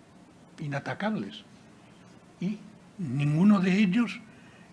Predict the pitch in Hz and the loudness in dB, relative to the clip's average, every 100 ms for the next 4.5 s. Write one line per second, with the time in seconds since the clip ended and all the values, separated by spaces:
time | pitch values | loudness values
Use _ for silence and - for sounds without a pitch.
0 | - 180 170 185 165 - 202 190 165 139 | -6 -2 0 0 -2 -2 -2 -2 -2 -2
1 | 151 147 117 107 107 - - - - 170 | -2 -2 -4 -6 -14 -16 -20 -14 -2 2
2 | 143 - 87 - - - - - - - | 2 -2 -12 -16 -20 -20 -20 -20 -20 -20
3 | - - - - - - - 131 165 165 | -20 -20 -20 -20 -20 -18 -6 -2 0 2
4 | 170 - 185 202 | 2 0 -2 -2